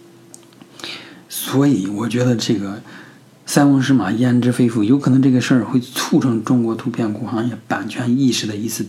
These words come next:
提升，然后对于这个图片行业的未来啊，奠定了一个基础。但是呢，同样话说回来，这个事儿已经过了以后，以后再发生类似的事情，其实呢，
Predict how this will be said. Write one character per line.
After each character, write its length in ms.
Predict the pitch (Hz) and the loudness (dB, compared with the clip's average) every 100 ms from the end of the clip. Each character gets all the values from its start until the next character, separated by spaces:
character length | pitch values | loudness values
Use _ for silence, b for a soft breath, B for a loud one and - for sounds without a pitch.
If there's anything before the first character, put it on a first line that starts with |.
| - | -6
提 120 | 131 | -2
升， 220 | 131 143 - - B B B B B B B B B | 2 0 -2 -16 B B B B B B B B B
然 140 | 127 135 | 0 2
后 100 | 135 | 4
对 160 | 147 | 4
于 160 | 135 131 | 4 4
这 120 | 117 | 2
个 400 | 113 107 101 101 | -2 -2 -2 -6
图 160 | 98 127 | -2 0
片 140 | 139 | 2
行 200 | 110 123 | 2 2
业 80 | 131 | 4
的 220 | 110 101 - _ _ - | 2 -2 -8 _ _ -2
未 200 | 165 143 | 2 4
来 200 | 98 101 | 2 -4
啊， 200 | 113 92 - | -6 -12 -4
奠 200 | 135 120 | 0 2
定 100 | 113 | 2
了 80 | 104 | 0
一 80 | 107 | -2
个 80 | |
基 200 | 113 - | -4 -2
础。 200 | 135 - - B B B B B B - | -2 -4 -12 B B B B B B 0
但 200 | 175 160 | 4 4
是 220 | 135 175 | 2 2
呢， 220 | 127 98 - - - | 2 -2 -8 -20 -12
同 240 | - 127 | 0 4
样 180 | 135 101 - - | 4 0 -6 -10
话 160 | - 123 | -4 -2
说 160 | - - | -2 -4
回 120 | 98 | -4
来， 140 | 98 - | -6 0
这 140 | 196 | 2
个 80 | 147 | 2
事 140 | - 127 | 2 0
儿 60 | |
已 100 | 117 | 0
经 200 | 117 123 | 0 0
过 240 | 123 139 107 | 2 0 0
了 80 | |
以 60 | 104 | -6
后， 260 | - - - B B B B B B B _ - | -12 -14 -14 B B B B B B B _ -4
以 140 | 107 | 0
后 160 | 151 139 | 4 4
再 160 | 156 | 4
发 220 | 135 131 | 2 2
生 160 | 135 131 | 4 4
类 100 | 135 | 4
似 160 | 113 117 | 2 -2
的 80 | |
事 160 | 95 104 | -2 -6
情， 180 | - - - - | -8 -10 -12 -10
其 180 | - 135 | 0 0
实 220 | 117 113 | 0 -2
呢， 140 | 107 | -4